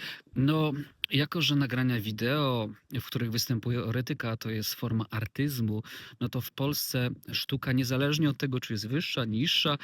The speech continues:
no nie może być opodatkowana. <laughs> Także, proszę państwa, jak wy macie biznes i ciężko tyracie, pracujecie, żeby dać z siebie wszystko, żeby te, żeby ten produkt był dobry, jak najtańszy możliwie dla, dla klientów, to wystarczy, że sobie wkleicie dobry kod P K D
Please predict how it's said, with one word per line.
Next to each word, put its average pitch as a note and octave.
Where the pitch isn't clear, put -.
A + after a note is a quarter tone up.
no C#3
nie C#3+
może C3+
być C#3
opodatkowana. C3
<laughs> -
Także, -
proszę F3
państwa, D#3
jak C3+
wy F#3
macie F#3+
biznes B2+
i B2
ciężko F3+
tyracie, D#3
pracujecie, D3+
żeby C#3+
dać E3
z -
siebie D#3
wszystko, B2
żeby B2
te, C#3
żeby C#3
ten D3+
produkt F#3
był E3
dobry, C#3
jak D#3+
najtańszy F3
możliwie C3+
dla, B2
dla C3
klientów, C3+
to G3+
wystarczy, C#4
że D#4
sobie C4+
wkleicie B3+
dobry G3
kod A3+
P -
K -
D G3